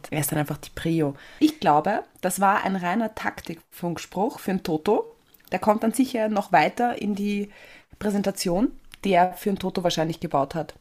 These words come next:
damit der Toto weiß, was für ein Teamplayer er ist. Verschwörung, Ende.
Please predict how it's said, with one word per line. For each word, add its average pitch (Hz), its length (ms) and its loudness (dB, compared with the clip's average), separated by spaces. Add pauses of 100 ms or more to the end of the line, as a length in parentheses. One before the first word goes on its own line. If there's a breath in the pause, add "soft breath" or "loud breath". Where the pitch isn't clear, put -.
damit 180 220 2
der 180 100 2
Toto 185 260 -2
weiß, 160 220 4
was 180 140 -6
für 185 60 -2
ein 180 80 0
Teamplayer 143 560 -4
er - 200 -8
ist. - 180 -14 (200 soft breath)
Verschwörung, 202 680 6
Ende. 170 360 0